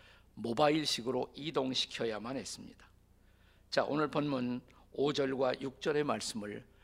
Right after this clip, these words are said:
함께 같이 보시겠습니다. 진영이 전진할 때 아론과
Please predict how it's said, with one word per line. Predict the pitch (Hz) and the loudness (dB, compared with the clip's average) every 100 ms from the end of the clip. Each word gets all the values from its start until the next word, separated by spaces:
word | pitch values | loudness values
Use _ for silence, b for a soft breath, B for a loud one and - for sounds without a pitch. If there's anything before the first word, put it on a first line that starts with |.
| b b | b b
함께 | - - 135 - 110 | -6 -4 -2 -2 -4
같이 | 143 131 - | -4 -4 -2
보시겠습니다. | 120 110 104 92 - 90 76 - - - - - - - B B B B | -2 -2 -4 -8 -8 -10 -12 -20 -20 -20 -20 -20 -20 -20 B B B B
진영이 | - 147 165 175 165 147 143 135 - - - - - - | 0 2 4 6 6 4 2 0 -4 -14 -20 -20 -18 -4
전진할 | - 127 143 160 147 - | 0 2 4 4 2 2
때 | 113 82 - - - b b b | -2 -2 -16 -20 -20 b b b
아론과 | - 131 156 165 156 147 143 131 131 | -2 2 4 4 4 6 8 8 4